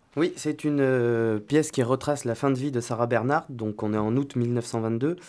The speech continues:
Elle est retirée dans son manoir de Belle-Île-en-Mer et, euh, ce n'est, elle commence à être sur la fin de sa vie. Elle sait qu'elle va mourir bientôt, mais elle ne peut pas s'y résigner. Alors, afin de redonner vie à son passé glorieux de, de monstre,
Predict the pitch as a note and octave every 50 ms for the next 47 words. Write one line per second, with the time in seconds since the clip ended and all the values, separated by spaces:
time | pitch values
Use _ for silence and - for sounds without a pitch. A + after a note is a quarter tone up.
0 | - - - - - - - - - G#2 A2 G#2+ B2 A#2+ - C3+ C3 C3+ B2 A#2+
1 | A#2 - - A#2+ A2+ A#2 B2 B2 B2 A#2 A2+ G#2+ G#2 G2+ G2 G2 G2 G2 G2 B2
2 | A#2+ A#2 A#2 A2 A2 G#2+ G#2+ A2+ C3 E3 F#3+ E3 A#2+ G#2+ G#2 G#2 G2+ G2 G2 F#2+
3 | F#2 F#2 F#2 F#2 F#2 - - G#2 G2+ G2+ G2+ G2 G2 F#2+ F#2+ F#2 F#2+ F#2 F#2+ F#2+
4 | - - - G#2+ A#2 B2 C3 C3 - G#2 G#2+ G#2+ - - G2+ - - G#2 G2 F#2+
5 | F#2+ - - B2 A#2+ A#2+ - - G#2 G2+ G#2 A#2+ C3 G2+ G2 - - E3 D#3 D3
6 | C3+ B2 A#2 A#2 A2 A2 G#2 G2 G#2 A2 - - - - A2+ - E3+ E3+ E3+ -
7 | B2+ C3+ E3 D#3 C3+ B2+ A#2 A2+ A2 G#2 G#2 G2+ G2+ G2+ - - - A#2 A#2 A#2
8 | A2+ B2+ A#2+ D3+ C#3+ C#3+ - D3+ C3 C#3+ C#3 C3 C#3 C3 A#2+ A#2 A#2 - - -
9 | _ - - - A#2+ A#2+ A#2 A2+ B2+ B2 C#3+ C#3 B2+ B2+ C#3 C3+ C#3 C3+ C3+ C3+
10 | B2+ C#3 C#3 B2 - - A#2+ - A#2 - - A#2+ A2 A2 A2+ A#2 A2+ A2+ C3 C3+
11 | C#3 C3+ A2+ A2 G#2 G2 G2 F#2 F#2 G2+ G2 G#2+ D3 G#3 G3+ G#3 - - -